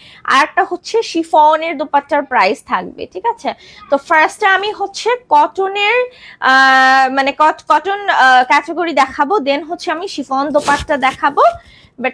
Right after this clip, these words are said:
সবাইকে সাথে থাকতে হবে, লাইভটা দেখতে হবে। এটা হচ্ছে আমার পরা ড্রেসটা, যেটা হচ্ছে একদম সি গ্রিন and, আহ, একটু জেড ব্ল্যাক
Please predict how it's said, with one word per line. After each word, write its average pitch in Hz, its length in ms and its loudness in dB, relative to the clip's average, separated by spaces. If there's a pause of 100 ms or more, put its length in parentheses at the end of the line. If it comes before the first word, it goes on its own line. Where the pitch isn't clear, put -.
সবাইকে 330 1000 0
সাথে 294 360 -4
থাকতে - 440 -4
হবে, 294 300 0
লাইভটা 247 400 2
দেখতে 226 280 -4
হবে। 214 280 -2
এটা 220 140 0
হচ্ছে 233 160 -4
আমার 247 200 0
পরা 262 200 -2
ড্রেসটা, 240 340 -4
যেটা 247 200 -10
হচ্ছে 214 180 -6
একদম 226 300 -8
সি 320 260 -2
গ্রিন 311 380 -2 (240)
and, 269 200 -4 (520)
আহ, 240 720 2
একটু 294 400 0 (180)
জেড 359 380 -2
ব্ল্যাক 247 320 4